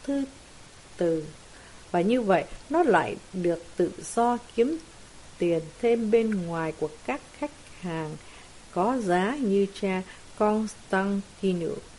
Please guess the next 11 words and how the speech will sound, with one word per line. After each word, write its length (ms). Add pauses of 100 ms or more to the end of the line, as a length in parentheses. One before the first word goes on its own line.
(1900)
George 260
Latos 600 (360)
chiều 220
hôm 220
đó 280 (140)
rời 220
khỏi 340 (200)
chiều 140 (100)
giường 320 (100)
của 200 (200)
cha 260